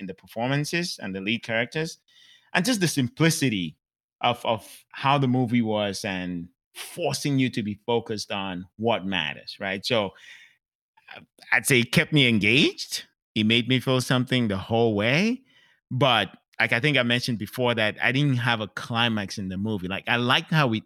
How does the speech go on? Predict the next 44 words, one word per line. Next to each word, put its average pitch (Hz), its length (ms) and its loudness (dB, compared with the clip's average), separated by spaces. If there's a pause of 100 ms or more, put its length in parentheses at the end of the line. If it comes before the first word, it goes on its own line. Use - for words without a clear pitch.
(100)
ended, 110 460 0 (500)
but 135 120 2
I 127 120 4
didn't 147 220 6
have 120 160 2
a 110 60 0
moment 107 640 0
that 98 160 -6
I 92 60 -8
was 87 180 -12
waiting 107 500 -4
for, 92 240 -8
for 90 120 -10 (100)
things 104 260 -4
to - 120 -8
just, 90 320 -8
like, 71 180 -8 (200)
pop, 104 360 4
where 117 160 2
I 104 40 0
was 101 160 -6
like, 87 120 -10 (120)
"Ooh, 147 480 -8
that's 127 220 -4
the 123 100 -4
moment." 127 400 2
Like, 104 160 0
they 123 100 4
got 131 320 0
to 170 220 6
it, 160 300 4 (600)
they 113 80 0
made 139 380 4
up, 160 460 2 (340)
you 98 160 -12
know, 69 140 -20 (140)
they 65 60 -18 (140)
came 151 260 2
back 147 220 2
around 135 340 2
and 117 160 -2
did 117 160 -2
it. 113 140 -4
So, 107 380 0